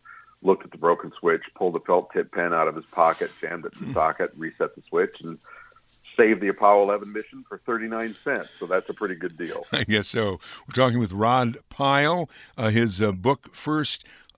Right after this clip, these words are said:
Speaker 2: on the Moon. I'm from Amsterdam, New York, which is the hometown of Rocco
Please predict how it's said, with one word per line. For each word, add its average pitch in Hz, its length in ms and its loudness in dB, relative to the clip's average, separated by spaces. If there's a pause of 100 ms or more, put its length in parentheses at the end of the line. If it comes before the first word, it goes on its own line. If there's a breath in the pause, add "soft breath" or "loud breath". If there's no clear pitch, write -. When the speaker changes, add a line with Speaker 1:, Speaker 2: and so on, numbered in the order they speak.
Speaker 2:
on 123 240 2
the 117 80 4
Moon. 131 500 2 (280 soft breath)
I'm 226 200 2
from 170 180 2
Amsterdam, 131 640 2
New 104 80 2
York, 104 500 2
which 113 220 -2
is 95 140 -2
the 101 100 0
hometown 117 560 0
of 80 140 -6
Rocco 107 540 0